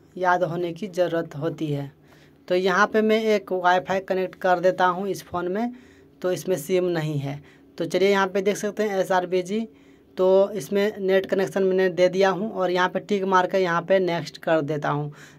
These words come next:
नेक्स्ट करने के बाद यहाँ पे देख सकते हैं getting your phone ready। तो यहाँ पे कुछ मिनट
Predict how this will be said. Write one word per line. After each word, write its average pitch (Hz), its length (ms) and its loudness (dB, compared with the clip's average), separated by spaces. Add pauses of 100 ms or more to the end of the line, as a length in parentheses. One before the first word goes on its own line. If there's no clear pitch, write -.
(120)
नेक्स्ट 175 420 -2
करने 208 280 2
के - 100 0
बाद 208 200 6
यहाँ 190 240 2
पे 190 180 -2
देख 180 180 -2
सकते 185 260 -4
हैं 180 140 -2
getting 185 480 4 (160)
your 185 380 4
phone 196 360 0 (360)
ready। 160 400 2 (2500)
तो 180 60 -2
यहाँ 190 280 4
पे 233 180 2
कुछ 220 300 -4
मिनट 196 500 4